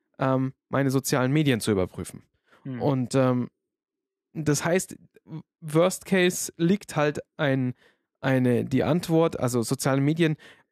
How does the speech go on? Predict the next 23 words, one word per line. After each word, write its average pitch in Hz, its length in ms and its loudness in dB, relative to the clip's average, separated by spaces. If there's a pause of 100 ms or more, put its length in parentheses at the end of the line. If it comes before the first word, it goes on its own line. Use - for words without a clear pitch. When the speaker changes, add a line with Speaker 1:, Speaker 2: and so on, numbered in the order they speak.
Speaker 1:
oder, 165 440 2 (400)
äh, 143 240 0
Kommunikationstool. 147 960 0
Im 151 320 -4
Worst 170 240 0
Case 160 340 -2
liegen 170 340 2
die, 147 300 0 (640)
die, 147 280 2
ähm, 117 520 0 (1400)
liegt 151 380 -2
dann 151 160 2
halt 135 340 -2 (140)
eine, 127 460 2 (360)
eine 131 440 0
Anfrage 135 560 0
zwanzig 131 400 -4
Minuten. 180 420 0 (380)
Da 107 100 0
kann 131 160 -2
man, 127 220 -2
kann - 200 -4
ich, 120 120 0